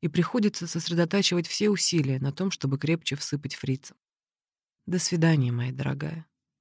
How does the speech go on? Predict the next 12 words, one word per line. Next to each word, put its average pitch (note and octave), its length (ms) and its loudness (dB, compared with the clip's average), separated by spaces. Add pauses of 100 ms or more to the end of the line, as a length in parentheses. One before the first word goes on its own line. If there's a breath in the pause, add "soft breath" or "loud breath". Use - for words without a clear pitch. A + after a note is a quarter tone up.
(160)
Дела F#3 260 4
пойдут D#3+ 340 0
хорошо, D#3 540 0 (300)
то D#3+ 100 -6
скоро - 280 0
увидимся. C#3 600 0 (760)
Целую G#3 340 0
тебя C#3 260 0
ещё C#3 260 -2
раз. C#3 360 -6 (160)
Твой E3+ 180 -4
Костя". - 480 -12